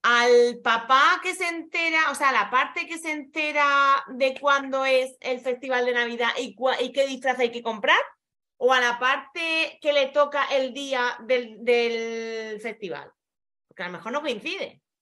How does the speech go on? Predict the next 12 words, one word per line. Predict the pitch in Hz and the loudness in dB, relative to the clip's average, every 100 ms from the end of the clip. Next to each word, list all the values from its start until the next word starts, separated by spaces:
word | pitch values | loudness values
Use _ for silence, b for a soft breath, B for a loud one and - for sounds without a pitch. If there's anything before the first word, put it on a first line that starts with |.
| _ _ | _ _
Entonces, | 247 247 | -4 -4
¿quién | 247 330 | -4 -4
tiene | 370 403 | -2 -2
que | 349 | -2
comprar | 330 330 320 311 | -4 2 4 4
el | 294 | 2
disfraz | 285 285 294 285 | -2 -6 -2 -2
y | 269 | -2
quién | 294 | -8
tiene | 269 269 | -8 -6
que | 233 | -6
hacerlo? | 196 - 151 156 139 | -6 -8 -14 -14 -18